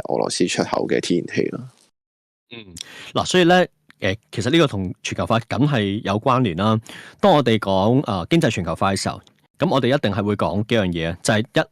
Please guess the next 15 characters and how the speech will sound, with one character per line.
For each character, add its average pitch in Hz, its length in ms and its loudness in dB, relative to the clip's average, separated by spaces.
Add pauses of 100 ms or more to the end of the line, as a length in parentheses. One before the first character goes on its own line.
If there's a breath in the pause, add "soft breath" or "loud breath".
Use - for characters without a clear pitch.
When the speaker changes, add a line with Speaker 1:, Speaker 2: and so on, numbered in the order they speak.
(160)
Speaker 2:
原 85 120 -2
材 82 180 -4
料， 87 180 -2 (300)
第 98 60 0
二， 101 40 0
產 101 380 0
品， 95 240 0 (440 loud breath)
最 139 100 2
後 113 80 2
第 101 120 -2
三 123 240 2
就 98 100 -2
係 90 60 -4
銷 104 140 0
售。 - 180 -4